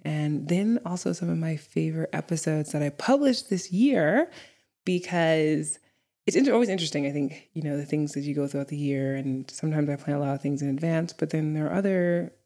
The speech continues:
things that come up and, you know, it's just topical, and I end up sharing them. And funny enough, you know, can become part of my little wrap-up. So, um, there were certainly lots of ups and downs throughout the year, but such is life.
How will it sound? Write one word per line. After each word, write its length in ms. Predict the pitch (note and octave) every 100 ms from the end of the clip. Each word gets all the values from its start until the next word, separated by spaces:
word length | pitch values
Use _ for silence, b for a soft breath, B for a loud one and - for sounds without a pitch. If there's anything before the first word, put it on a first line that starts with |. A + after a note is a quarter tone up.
| -
things 240 | D#3+ D#3
that 140 | - -
come 200 | - F#3
up 280 | B3 - - b b b b -
and, 600 | E3 D#3 D3 D3+ D3 - _
you 100 | -
know, 80 | C#3
it's 80 | C#3
just 160 | D#3
topical, 460 | - E3+ G3 F#3 G3
and 100 | E3
I 40 |
end 180 | D3+ D3+
up 80 | D3
sharing 380 | - G3 F#3 F#3
them. 440 | F3 F3 F3+ F3+ - _ -
And 260 | D#3 D3+ D3+
funny 200 | F3+ F#3
enough, 220 | F#3 F#3 -
you 80 |
know, 220 | F3 F3 F3 _ _
can 220 | E3+ E3+
become 340 | E3 E3+ F#3+ F3+
part 400 | - - F#3+ F#3
of 220 | F3 F3
my 360 | F#3 F3+ F3 F3+
little 240 | E3+ F3+
wrap-up. 480 | F#3 C#4+ D4 - - - B B B B
So, 260 | - F#3 E3+
um, 260 | E3+ E3+ E3 _ _ _
there 80 | F#3
were 60 |
certainly 560 | F3+ A3 G#3+ G3+ F#3+ E3+ -
lots 220 | F#3 F3
of 80 | -
ups 140 | E3+ -
and 80 | F3
downs 320 | G3 G3 F#3+
throughout 200 | G3 F#3+
the 80 | F#3+
year, 260 | F#3 F3+
but 160 | F3 C3
such 240 | - C3+
is 180 | C#3+ F3+
life. 500 | G3 F#3+ F#3+ F#3+ -